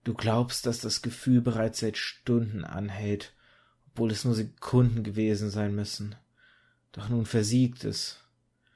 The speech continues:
Es versiegt so weit, dass du dich wieder deinen eigenen Gedanken zuwenden kannst, befreit von dem erhabenen Gefühl,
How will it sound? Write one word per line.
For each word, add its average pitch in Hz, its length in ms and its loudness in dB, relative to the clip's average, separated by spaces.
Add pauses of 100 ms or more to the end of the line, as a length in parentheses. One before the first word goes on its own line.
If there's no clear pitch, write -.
(240)
Es - 120 -8
versiegt 127 560 -2
so 147 300 4
weit, 147 340 2
dass 143 180 -4
du 143 80 -2
dich 131 300 -6
wieder 135 300 -2
deinen 131 300 -4
eigenen 123 400 -4
Gedanken 127 580 -2
zuwenden 113 540 -4
kannst, 117 540 -6 (720)
befreit 117 640 -2
von 107 220 -6
dem 110 160 -6
erhabenen 117 580 -4
Gefühl, 120 640 2